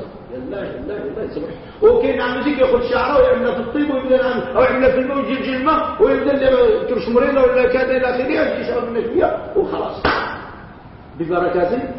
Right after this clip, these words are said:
اثر رسول، لكن هذه خاصه برسول الله. هذه ما تكون لغيره، ما تكون لعلان ولا لفلان، ولو بلغ في الرتبة ما بلغ، ولو كان أعلم الناس وأقدس الناس.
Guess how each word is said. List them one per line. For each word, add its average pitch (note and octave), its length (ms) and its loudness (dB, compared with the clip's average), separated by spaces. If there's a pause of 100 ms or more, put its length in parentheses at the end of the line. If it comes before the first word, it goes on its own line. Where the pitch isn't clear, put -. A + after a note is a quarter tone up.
(280)
اثر F#3 400 2
رسول، D3+ 220 2
لكن D#3 180 0
هذه E3+ 280 -2
خاصه G#3+ 300 -2
برسول A#3 360 2
الله. D4 200 -4 (1120)
هذه E3 320 2
ما A#3+ 140 4
تكون C#4+ 320 4 (120)
لغيره، C#4 580 4 (960)
ما G#3 180 4
تكون B3 400 2
لعلان B3+ 540 4
ولا D#4 180 2
لفلان، C4+ 760 0 (480)
ولو B3+ 340 6
بلغ B3+ 480 0
في A#3+ 60 0
الرتبة C4+ 480 2
ما D4+ 180 4
بلغ، D4+ 460 2
ولو A#3 220 4
كان A#3+ 200 0
أعلم A3+ 440 0
الناس B3+ 300 2
وأقدس C#4+ 540 0
الناس. - 340 -2